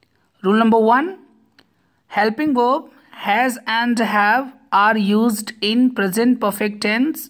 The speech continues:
with all the sentences. Number one, has.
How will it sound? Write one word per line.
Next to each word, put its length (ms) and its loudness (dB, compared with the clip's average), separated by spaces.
with 280 -2
all 400 4
the 320 0
sentences. 1000 -2
Number 220 2
one, 420 2
has. 540 -2